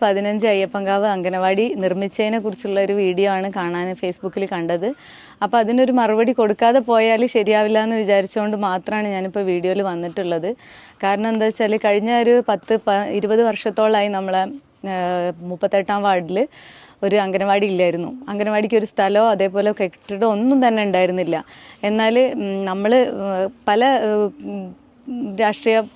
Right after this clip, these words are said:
പാർട്ടിക്കാരും, അതായത് ലീഗ്, ബി ജെ പി ഒക്കെ മാറി മാറി ഭരിച്ചിട്ടും നമുക്ക് സ്വന്തമായിട്ടൊരു അംഗനവാടി ഉണ്ടായിരുന്നില്ല.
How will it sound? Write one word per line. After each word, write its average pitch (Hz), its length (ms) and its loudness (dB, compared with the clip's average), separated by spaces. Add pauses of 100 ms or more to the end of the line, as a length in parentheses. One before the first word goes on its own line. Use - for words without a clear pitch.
(100)
പാർട്ടിക്കാരും, 208 600 0
അതായത് 190 320 2
ലീഗ്, 202 320 0
ബി 196 180 -2
ജെ 190 180 0
പി 220 100 -2 (440)
ഒക്കെ 247 260 0
മാറി 208 280 0
മാറി 233 240 2
ഭരിച്ചിട്ടും 202 440 -2
നമുക്ക് 190 300 -2
സ്വന്തമായിട്ടൊരു 202 580 -2
അംഗനവാടി 185 420 0 (520)
ഉണ്ടായിരുന്നില്ല. 226 480 0